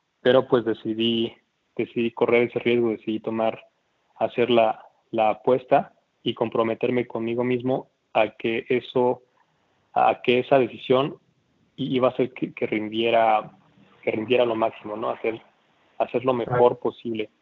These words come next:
Speaker 1: pa-, para poder, em, para poder continuar, aún sin,
Speaker 2: Claro.
Speaker 1: sin esa, sin esa educación que estaba, que estaba desechando.
Speaker 2: Sí, porque al final eran dos años, ¿no?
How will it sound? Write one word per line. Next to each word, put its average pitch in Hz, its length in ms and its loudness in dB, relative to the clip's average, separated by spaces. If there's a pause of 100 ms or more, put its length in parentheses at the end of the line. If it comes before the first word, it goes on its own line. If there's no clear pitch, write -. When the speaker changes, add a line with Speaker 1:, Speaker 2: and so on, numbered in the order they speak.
Speaker 1:
pa-, - 140 -4
para 110 260 0
poder, 113 520 -2 (600)
em, 107 680 -4 (880)
para 110 220 0
poder 113 220 -2
continuar, 107 440 -4 (760)
aún 113 420 0
sin, 113 140 -6
Speaker 2:
Claro. 120 180 4
Speaker 1:
sin 110 140 -6
esa, 107 440 -4 (100)
sin 110 120 -10
esa 110 140 -6
educación 113 440 -8
que 113 100 -16
estaba, 107 460 -4 (540)
que - 80 -8
estaba 113 300 4
desechando. 107 480 -6 (1600)
Speaker 2:
Sí, 175 120 12
porque 143 420 4 (400)
al 131 160 2
final 139 280 6
eran 147 200 8
dos 147 180 8
años, 120 320 2
¿no? 147 280 -12